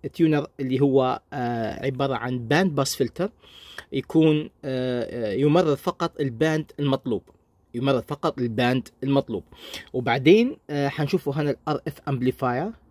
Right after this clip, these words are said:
اللي هو راديو فريكونسي امبليفاير. ولو تتذكروا في جزء، اعتقد في الجزء الثاني لما تحدثنا عن ال،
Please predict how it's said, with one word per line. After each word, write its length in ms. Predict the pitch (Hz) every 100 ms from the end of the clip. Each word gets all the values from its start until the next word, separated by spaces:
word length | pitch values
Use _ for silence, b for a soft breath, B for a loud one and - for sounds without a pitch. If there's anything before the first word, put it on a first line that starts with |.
| _
اللي 120 | 143
هو 60 | 131
راديو 200 | 139 117
فريكونسي 460 | 131 - 123 -
امبليفاير. 500 | 117 110 117 131 170 196 B B B B -
ولو 120 | 156
تتذكروا 480 | 156 135 185 - 151
في 100 | 143
جزء، 320 | 139 135 - - -
اعتقد 360 | - 156 - -
في 80 |
الجزء 300 | 139 135 120
الثاني 360 | - - 160 135
لما 160 | 127 120
تحدثنا 560 | - 139 131 - 131
عن 220 | 110 131
ال، 400 | 123 117 117 110